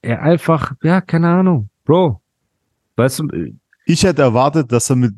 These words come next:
Speaker 2: seinem Bentley auf die Bühne fährt, Alter. Weißt du, sowas. Also wenn ich
Speaker 1: Zum
Speaker 2: Shindy
Speaker 1: Beispiel,
Speaker 2: wäre, ich hätte
Speaker 1: irgendwas
Speaker 2: sowas
Speaker 1: Cooles.
Speaker 2: gemacht.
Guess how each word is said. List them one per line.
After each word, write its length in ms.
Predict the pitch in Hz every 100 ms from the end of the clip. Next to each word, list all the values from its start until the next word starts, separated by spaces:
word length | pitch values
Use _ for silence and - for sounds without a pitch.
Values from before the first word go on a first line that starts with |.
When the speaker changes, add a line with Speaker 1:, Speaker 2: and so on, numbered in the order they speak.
| -
Speaker 2:
seinem 320 | 117 120 120
Bentley 360 | 95 139 139 135
auf 120 | 113
die 80 | 127
Bühne 320 | 104 131 143
fährt, 280 | - 107 104
Alter. 280 | 107 113 131
Weißt 220 | 139 -
du, 20 | 131
sowas. 320 | 139 107 -
Also 160 | - 123
wenn 100 | 151
ich 80 | 196
Speaker 1:
Zum 120 | 233
Speaker 2:
Shindy 140 | 247 139
Speaker 1:
Beispiel, 60 |
Speaker 2:
wäre, 40 | 180
ich 60 |
hätte 80 | 214
Speaker 1:
irgendwas 200 | 254 240
Speaker 2:
sowas 180 | 143 147
Speaker 1:
Cooles. 200 | 294 269 143 -
Speaker 2:
gemacht. 40 | -